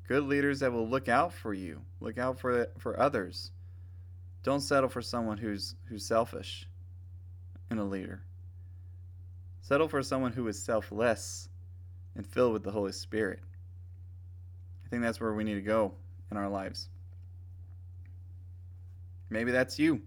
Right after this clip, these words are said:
Maybe you need to be selfless. Maybe you need to lead people into s-, in such a way that they see a change in you. Let's empty ourselves. Let's fill ourselves up with the Holy Spirit.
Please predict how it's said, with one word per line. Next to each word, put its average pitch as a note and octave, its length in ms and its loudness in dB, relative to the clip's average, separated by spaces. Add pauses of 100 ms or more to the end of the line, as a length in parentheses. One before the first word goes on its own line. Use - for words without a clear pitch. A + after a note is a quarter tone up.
(960)
Maybe A2+ 220 4
you B2+ 100 6
need C3+ 140 6
to A#2+ 60 2
be A2+ 120 2
selfless. A2 720 2 (380)
Maybe A2+ 220 0
you A#2 60 4
need A#2+ 140 4
to A2 180 4 (220)
lead B2 340 2
people G2+ 460 0 (1500)
into A2+ 180 0
s-, - 220 -6
in A2+ 140 0
such A#2 240 2
a A#2 60 2
way A#2 400 6 (1700)
that G#2+ 140 -4
they A#2 120 4
see B2+ 340 2 (140)
a A2 40 2
change C3 400 2
in G2+ 140 0
you. F#2 160 -2 (1800)
Let's - 160 -4
empty D#3 260 4
ourselves. G#2+ 680 2 (880)
Let's A#2 160 -4
fill C#3+ 240 8
ourselves B2 360 4
up G#2+ 160 6
with F#2 100 -8
the - 60 -6
Holy G#2 240 4
Spirit. F2+ 520 -4